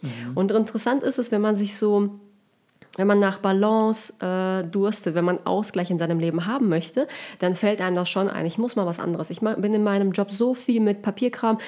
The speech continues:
Speaker 2: ich muss jetzt mit meinem Privaten irgendwie mehr Sport machen oder mehr Kreatives, Gitarre spielen oder sowas. Da kommt man sehr schnell drauf. Aber wenn's darum geht, zu akzeptieren, dass wir,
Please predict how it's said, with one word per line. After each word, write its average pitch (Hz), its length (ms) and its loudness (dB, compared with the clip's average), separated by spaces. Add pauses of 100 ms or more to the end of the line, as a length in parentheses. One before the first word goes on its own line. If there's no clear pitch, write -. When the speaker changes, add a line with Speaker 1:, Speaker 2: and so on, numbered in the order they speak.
(160)
Speaker 2:
ich 190 80 -2
muss 226 160 2
jetzt 208 160 -2
mit 196 160 2
meinem 190 220 2
Privaten 190 500 0
irgendwie 175 260 0
mehr 180 160 2
Sport 170 420 -4
machen 156 220 -4
oder 160 160 -2
mehr 165 160 0
Kreatives, 160 640 -4
Gitarre 165 320 -4
spielen 143 280 -6
oder 143 160 -6
sowas. 151 280 -10 (320)
Da 175 160 0
kommt - 260 0
man 185 140 2
sehr 185 160 2
schnell 202 320 2
drauf. 151 280 -2 (220)
Aber 180 160 0
wenn's 208 240 0
darum 226 380 2
geht, 214 180 -2
zu - 160 -6
akzeptieren, 294 960 0 (240)
dass 190 240 -2
wir, 233 560 2